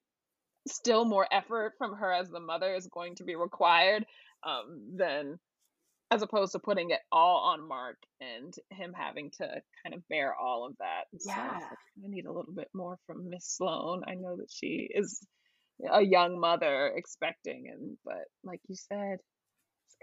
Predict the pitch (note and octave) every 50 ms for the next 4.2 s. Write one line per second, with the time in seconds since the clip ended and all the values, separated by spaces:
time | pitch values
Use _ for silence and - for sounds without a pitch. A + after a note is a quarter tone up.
0 | - - - G#3+ - - - - G#3 - - - - G#3 G#3+ G3 - F#3+ G#3+ A3+
1 | A3 G#3+ D#3+ G3+ F#3+ - _ _ - G#3 F#3 - F#3+ - - G3+ A3 C4 C#4+ -
2 | - - A#3 G3 F#3 F3+ F3+ F3+ - - - F#3+ G3 F#3+ F#3+ G3 G3+ G#3+ A#3 B3+
3 | C#4+ C#4+ D4+ D#4+ - - _ _ _ _ _ _ - - - - G#3 G3 A3+ G#3+
4 | G#3+ G#3+ G#3